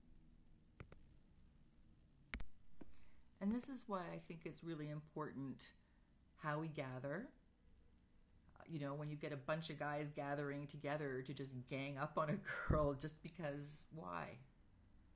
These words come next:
Because why, why was the presumption that I did not have this information? Because they didn't have that information?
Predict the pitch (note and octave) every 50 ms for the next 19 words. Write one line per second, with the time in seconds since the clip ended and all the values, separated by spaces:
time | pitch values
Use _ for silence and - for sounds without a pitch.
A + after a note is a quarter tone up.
0 | - - - - - - - - - - - - - - - - - - C#3+ C#3+
1 | - D3+ C#3+ C#3+ C#3+ D3+ D3+ - - - - - - C3 D#3 D#3+ D#3 F#3 F#3+ F#3
2 | - E3+ F3+ F3 F#3 G3+ G3+ G3+ G3 G3+ F#3+ F3+ F#3 F3+ - - F#3 E3+ - E3
3 | E3 E3 D#3+ - F3+ D3+ D3 C#3 D3+ D3+ D#3+ E3 E3 E3 D3 D3+ D3+ D3+ D#3+ D#3+
4 | D3 D3 D3 - D3+ C#3+ - D3+ D3 - D3 C#3+ C#3 C#3 C#3 - C3+ - - -
5 | - - - - C3+ - D3+ C#3 C3 C3 - C3+ B2+ C#3 C#3+ E3+ F3+ A3+ G#3+ G#3+
6 | A#3 A#3+ A#3+ B3 C#4 C4+ C#4 C#4+ C#4 - C#4 C#4+ C#4+ D4 D4 - -